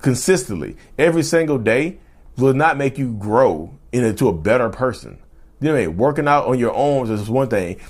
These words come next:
and letting them work out their mental health issues onto you. So yeah, there's a difference between pain. It should not hurt. You don't have to hurt. You don't always have to hurt to grow. Though I say sometimes people, like,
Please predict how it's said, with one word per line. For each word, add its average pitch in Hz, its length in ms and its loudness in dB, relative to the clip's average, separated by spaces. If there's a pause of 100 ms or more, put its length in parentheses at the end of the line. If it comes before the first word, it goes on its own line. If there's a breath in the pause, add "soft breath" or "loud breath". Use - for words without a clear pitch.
(140 loud breath)
and 107 340 0
letting 127 200 2
them 120 120 0
work 120 180 2
out 120 120 2
their 120 120 0
mental 113 300 -2
health 120 220 0
issues 101 320 -4
onto 92 260 -4
you. 98 300 -2 (380 loud breath)
So 156 120 2
yeah, 160 280 4 (180)
there's 139 160 2
a 147 40 0
difference 139 400 0
between 113 200 -4
pain. 156 480 -4
It 117 140 -2
should 156 180 -4
not 139 220 -2
hurt. 123 260 -4
You 98 80 -2
don't 143 180 0
have 143 160 0
to - 140 -10
hurt. 113 360 -2 (300 loud breath)
You 107 80 0
don't 156 160 4
always 147 300 4
have 135 180 2
to 120 80 -4
hurt 123 340 -4 (120)
to 101 120 -2
grow. 101 360 -2 (760 soft breath)
Though 127 140 4
I 147 60 6
say 156 140 2
sometimes 139 380 0
people, 120 340 -4 (280 soft breath)
like, 120 360 0